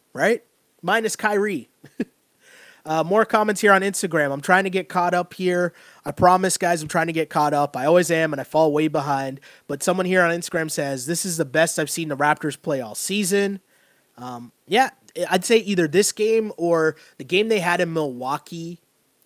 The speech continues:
following the first loss that they had in San Antonio. Remember, the Raptors looked really bad in that game in San Antonio? And I think that was a Thursday night,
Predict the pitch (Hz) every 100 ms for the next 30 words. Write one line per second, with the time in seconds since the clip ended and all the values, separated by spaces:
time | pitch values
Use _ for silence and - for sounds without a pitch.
0 | _ - 147 165 160 160 151 139 - 160
1 | 160 - 135 - 139 143 143 - 156 135
2 | 139 135 139 135 - 143 139 131 151 120
3 | 107 82 - _ _ _ _ _ _ 160
4 | 180 185 175 156 160 - 160 151 147 131
5 | 165 170 151 147 156 156 156 151 151 156
6 | 156 147 147 160 147 143 156 147 147 151
7 | 147 - - _ _ _ _ _ _ _
8 | _ 131 131 131 190 185 180 143 139 -
9 | 220 226 214 214 214 214 208